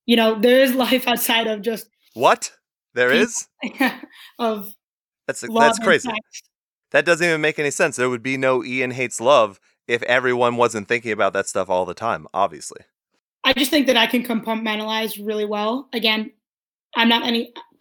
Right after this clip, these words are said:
Speaker 1: I think a lot of girls are on a timeline. And to be honest, I understand it. It's biological.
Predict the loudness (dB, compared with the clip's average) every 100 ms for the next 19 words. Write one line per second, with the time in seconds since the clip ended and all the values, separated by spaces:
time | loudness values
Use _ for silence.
0 | -4 2 4 6 4 4 2 2 0 -4
1 | -4 -4 -4 -6 -6 -8 -2 -2 -2 -6
2 | _ 0 2 4 4 2 0 0 2 0
3 | -4 -6 0 2 0 -4 -2 0 2 2
4 | 0 -2 -8 -10